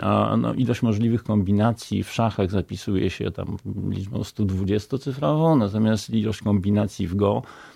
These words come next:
zapisuje się liczbą trzystu, to jest cyfrowo, więc jakby to jest naprawdę duża różnica. No i jakby pewien facet, e, jakby uwziął się, żeby,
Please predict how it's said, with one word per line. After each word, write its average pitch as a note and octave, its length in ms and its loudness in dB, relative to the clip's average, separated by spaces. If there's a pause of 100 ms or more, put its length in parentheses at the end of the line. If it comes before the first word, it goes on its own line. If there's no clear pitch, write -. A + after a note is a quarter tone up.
(160)
zapisuje G#2 500 -2
się G2+ 120 -4
liczbą G2 300 -2
trzystu, A2 560 -4
to G#2+ 100 -10
jest - 180 -16
cyfrowo, F#2+ 380 -2
więc F#2+ 200 -2
jakby F#2+ 220 -2
to G2+ 60 -4
jest G2 160 -4
naprawdę F#2+ 500 2 (160)
duża G#2 440 2
różnica. G#2+ 640 0 (680)
No C#3+ 160 2
i F#3 80 4
jakby E3 260 4
pewien D#3+ 300 4
facet, D#3+ 560 0
e, C#3 220 6
jakby C#3 580 4
uwziął C#3 400 4
się, C3+ 180 2
żeby, B2 640 6